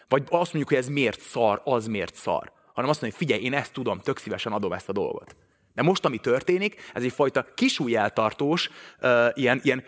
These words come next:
o-, ilyen, majd én, majd én jobban tudom, majd én megmondom, majd én ügyesebben fogom csinálni, és pff, nézd meg, jobban is csinálom. De, de ez, ez, ez, ez egy, ez egy, ez egy zsákutca. Én biztosan tudom neked mondani.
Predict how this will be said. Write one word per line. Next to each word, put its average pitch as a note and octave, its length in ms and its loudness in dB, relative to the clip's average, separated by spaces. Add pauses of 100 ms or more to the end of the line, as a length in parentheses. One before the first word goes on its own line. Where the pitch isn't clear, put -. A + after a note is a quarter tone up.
(100)
o-, E3 200 -2
ilyen, C#3+ 320 2
majd D#3 280 2
én, D#3+ 140 2
majd D#3+ 200 2
én B2+ 80 0
jobban D3 340 2
tudom, E3+ 340 0
majd C#3 240 0
én A#2 100 2
megmondom, C3+ 640 0
majd B2 180 -2
én A#2+ 60 -2
ügyesebben G#2+ 500 -4
fogom G2+ 220 -6
csinálni, A2 440 -2 (160)
és - 280 -4
pff, - 160 -2 (120)
nézd G#2 260 -2
meg, G2 280 -4 (320)
jobban A2 260 -2
is G#2+ 80 -8
csinálom. - 480 -6 (1000)
De, C3+ 200 -2
de D3+ 120 -2
ez, D3+ 260 -2
ez, E3 160 0
ez, D#3+ 240 0
ez C#3+ 160 0
egy, D3+ 140 2
ez D3+ 120 -2
egy, - 400 -4
ez - 120 -2
egy C#3+ 100 2
zsákutca. - 760 -2
Én E3 180 4
biztosan F3 360 2
tudom D3 200 0
neked C3+ 300 0
mondani. B2+ 400 -2